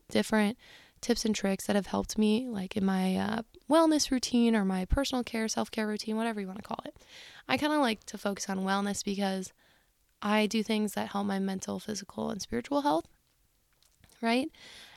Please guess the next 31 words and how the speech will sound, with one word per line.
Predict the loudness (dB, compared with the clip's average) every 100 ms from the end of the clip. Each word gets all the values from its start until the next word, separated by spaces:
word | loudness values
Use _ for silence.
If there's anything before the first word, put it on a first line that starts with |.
| _ 2
And | 4 4 2 0 -4 _ -4
I | 0
do | 0
things | 2 0 0
that | -4 -4
support | -4 -4 -4
all | -8
three. | -10 -8 -8 -10 -20 _ _ _ _ _ _
So | -2 2 4 4 2 0 -2 _ _ _ _ _ _ 2
that's | 4 4 2
just | 0 -2 -6 -4
something | 0 4 4
I | 4
wanted | 4 4 0
to |
share | 0 0 0
with | 0
you |
guys | 0 0
today, | 0 0 2
because | 2 2 0
I |
think | -2 -2
it's | -2 0
really | 2 2
important | 0 -2 -2 -2
to |
remember | -2 0 0 -2 -2
that | -2 -4 -6 -20 -20 -20 _ _ _ _ _ _ _ _ _
your | -2 2 2 2
journey | 2 2 2 2 2